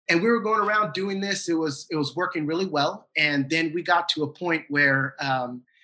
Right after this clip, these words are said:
uh, a lady had fallen out and she was laying on the ground,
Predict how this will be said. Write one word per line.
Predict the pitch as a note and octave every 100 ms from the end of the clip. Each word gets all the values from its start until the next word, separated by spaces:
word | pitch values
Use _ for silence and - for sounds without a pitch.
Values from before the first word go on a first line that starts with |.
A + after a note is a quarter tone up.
| _ -
uh, | C3+ C3 -
a | D3
lady | D3 F3+ E3
had | B2+ D#3+ D3 C#3
fallen | - D#3+ E3 D#3+ -
out | C3+ - - - - -
and | C3+ B2+ B2 A#2+
she | - C#3+
was | C3+
laying | C#3+ D#3 D#3
on |
the | F#3
ground, | F3+ C#3 B2